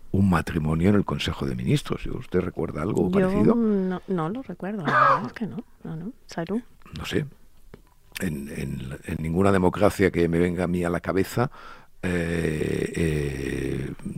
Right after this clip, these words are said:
Speaker 1: yo, mm, recuerdo un matrimonio opera-, operativo como tal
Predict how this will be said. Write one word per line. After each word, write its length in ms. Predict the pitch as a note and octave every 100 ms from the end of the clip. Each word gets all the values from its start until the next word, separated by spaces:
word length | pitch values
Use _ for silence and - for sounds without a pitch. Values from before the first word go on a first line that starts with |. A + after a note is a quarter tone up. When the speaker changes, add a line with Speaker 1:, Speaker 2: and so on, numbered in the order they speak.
| D#2
Speaker 1:
yo, 600 | D#2+ D#2 E2 E2 E2+ - - - -
mm, 600 | F2+ G2 G2+ F2 F2 E2+
recuerdo 560 | F#2 E2 - D#2+ D2+ F#2+
un 200 | G#2 E2
matrimonio 680 | D#2 - D#2 D#2 F2 F#2+ G#2
opera-, 640 | - F#2 - F2+ F2 F#2+ -
operativo 720 | F#2+ G2+ F2+ - D#3+ C3 F#2+
como 240 | D#2+ E2
tal 280 | - G2 A2+